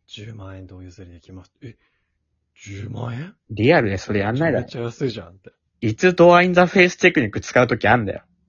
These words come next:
Speaker 1: <laughs> いや、
Speaker 2: どこで、
Speaker 1: あるって、
Speaker 2: どこでそれ使うの？
Speaker 1: あの、通販番組とかさ。
Speaker 2: 通販番組なんか人と人のコミュニケーションじゃないだろ、あんなの。
Speaker 1: あ、あと、Amazonのさ、値段の表記とか。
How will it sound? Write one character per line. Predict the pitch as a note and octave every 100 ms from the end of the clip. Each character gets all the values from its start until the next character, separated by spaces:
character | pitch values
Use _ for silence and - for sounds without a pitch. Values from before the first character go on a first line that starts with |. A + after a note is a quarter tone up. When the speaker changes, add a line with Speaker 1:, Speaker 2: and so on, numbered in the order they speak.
| _ _ _ _ -
Speaker 1:
<laughs> | - - - -
い | A3
や、 | C3+
Speaker 2:
ど | C#3+
こ | B3+
で、 | B2
Speaker 1:
あ |
る | A2+
っ | -
て、 | -
Speaker 2:
ど | C#3
こ | - E3+
で | G#2+
そ | G#2+
れ |
使 | G2 - G2+
う |
の？ |
Speaker 1:
あ | D3
の、 | E3 D#3+
通 |
販 |
番 | E3 E3
組 | B2 G#2 G2
と | G2+
か | G2
さ。 | - F#2+ -
Speaker 2:
通 | - F3
販 | G3 A#3 A3+
番 | A3 C4
組 | B3 G#2+
な | G2+
ん |
か | -
人 | -
と | -
人 | F#3+
の | F#3+
コ | -
ミ | G#2
ュ |
ニ |
ケ | A2+
ー | G3
シ |
ョ | G#2+
ン |
じ |
ゃ | C#3+
な |
い |
だ | D#3
ろ、 | F#2+
あ |
ん | F#2+
な | F#2+
の。 | - _ _ _ _ _ _ _ - - - - - _ _ -
Speaker 1:
あ、 | -
あ | B2 A#2
と、 | G#2+ -
Amazon | C3 B2+ A#2 G#2 G2 F#2
の | F2+
さ、 | - F3+ _ _ _ _ _ _ _ _ _ _ _
値 | A2 G#2+
段 | G#2+ G#2
の | G2+
表 | A2 G2+
記 | -
と | G2+
か。 | -